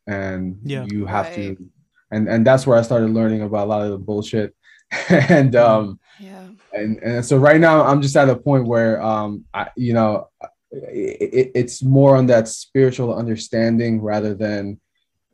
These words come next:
Speaker 1: um, just the overall fear and, and, you know, just,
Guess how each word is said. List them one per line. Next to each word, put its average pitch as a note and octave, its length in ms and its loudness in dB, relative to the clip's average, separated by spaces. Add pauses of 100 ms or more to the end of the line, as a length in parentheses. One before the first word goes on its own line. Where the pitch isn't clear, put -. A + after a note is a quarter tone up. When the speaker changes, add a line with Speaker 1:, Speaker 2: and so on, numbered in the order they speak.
Speaker 1:
um, F#2+ 680 -6 (1700)
just - 260 -12
the G#2 60 -4
overall G#2 380 0
fear G#2 440 -2
and, G2 220 -10
and, G2 220 -10
you G#2+ 160 -6
know, G2 140 -8
just, F#2+ 320 -12